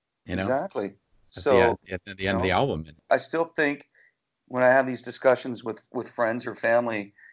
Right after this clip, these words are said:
Speaker 2: and, you know, we get around to that, and we're like, you know, "Okay, what about the greenhouse emissions, you know, and all this stuff, right? Uh, and, um, what are we gonna do?" And I said, "You know, I really feel, or at least I believe, that science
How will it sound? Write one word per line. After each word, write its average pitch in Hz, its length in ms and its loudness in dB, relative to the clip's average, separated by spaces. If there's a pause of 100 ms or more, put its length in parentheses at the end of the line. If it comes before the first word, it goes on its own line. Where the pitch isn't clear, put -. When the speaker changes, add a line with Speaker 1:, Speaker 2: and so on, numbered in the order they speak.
(420)
Speaker 2:
and, 110 400 -8 (120)
you - 80 -10
know, 113 120 -6
we 110 120 -6
get 117 140 4
around 117 360 6
to 151 60 -2
that, 101 220 8
and 107 100 2
we're 110 100 -2
like, 107 140 -2
you 117 60 -4
know, 110 140 -2
"Okay, 110 160 -4
what 110 160 0
about 110 300 -2
the 110 60 -8
greenhouse 113 600 -2
emissions, 110 560 -6
you 107 60 -4
know, 107 220 2
and 101 100 -2 (480)
all 113 180 8
this 113 160 2
stuff, - 320 2
right? 104 140 4
Uh, 113 180 2 (480)
and, 104 320 2
um, 98 400 6 (680)
what 120 160 2
are - 20 4
we 117 80 0
gonna 110 160 0
do?" 135 200 2
And 120 100 4
I 113 60 4
said, 120 240 -4
"You 139 80 0
know, 156 180 4
I - 120 4
really 185 580 -2 (1000)
feel, 110 500 6
or 113 160 4
at - 80 -10
least 131 240 -4 (300)
I 123 160 8
believe, 120 800 -4 (300)
that 110 280 -4
science 120 760 2